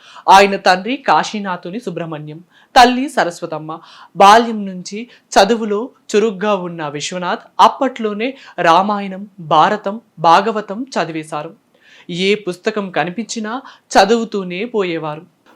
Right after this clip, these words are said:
గుంటూరు హిందూ కాలేజ్లో ఇంటర్మీడియట్ చదివిన విశ్వనాథ్ అదే ఊరిలోని ఆంధ్ర క్రైస్తవ కళాశాలలో బీఎస్సీ పట్టా పుచ్చుకున్నారు. ఆయన తండ్రి సుబ్రహ్మణ్యం విజయవాహిని సంస్థలో పనిచేసేవారు. దాంతో డిగ్రీ పూర్తి కాగానే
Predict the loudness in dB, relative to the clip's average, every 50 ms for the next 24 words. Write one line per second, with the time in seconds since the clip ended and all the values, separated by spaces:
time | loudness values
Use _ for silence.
0 | -2 0 2 2 2 2 0 0 0 0 -2 -4 -4 -6 -6 -6 -4 -2 0 0
1 | 0 -2 -4 -6 -6 -6 -6 -6 -6 -6 -4 -4 -4 -6 -6 -6 -8 -6 -6 -8
2 | -8 -8 -6 -8 -6 -6 -8 -10 -10 -10 -8 -8 -8 -8 -8 -8 -8 -8 -8 -8
3 | -8 -10 -8 _ -2 0 0 0 -2 -2 -4 -4 -4 -6 -6 -6 -6 -6 -8 -6
4 | -8 -8 -10 -12 -16 -20 -20 -20 -6 0 4 4 6 6 4 2 -2 -2 -2 -4
5 | -4 -2 -4 -4 -4 -4 -4 -4 -4 -2 -2 -2 -4 -4 -4 -4 -4 -4 -4 -4
6 | -6 -6 -8 -8 -8 -4 -4 -4 -4 -4 -6 -6 -6 -8 -10 -6 -2 -2 -2 -2
7 | -2 -4 -4 -4 -4 -8 -10 -10 -12 -12 -12 -10 -10 -10 -12 -12 -14 _ _ _
8 | -20 -20 0 4 6 8 8 8 4 0 -2 -2 -2 -4 -2 -4 -6 -6 -6 -4
9 | -6 -6 -6 -6 -8 -8 -10 -10 -10 -10 -10 -10 -12 -12 -16 -20 -8 -4 -2 -2
10 | 0 0 -2 -2 -2 0 0 -2 -2 -2 -6 -10 -8 -4 -4 -4 -4 -6 -8 -8
11 | -6 -4 -4 -2 0 0 0 0 -2 -8 -10 -10 -10 -10 -10 -10 -10 -12 -12 -16
12 | _ _ -4 2 4 4 4 4 2 -2 -2 -2 -2 -2 -2 -4 -4 -6 -8 -12
13 | -10 -8 -10 -10 -8 -8 -6 -4 -2 -2 -2 -4 -6 -10 -10 -12 -14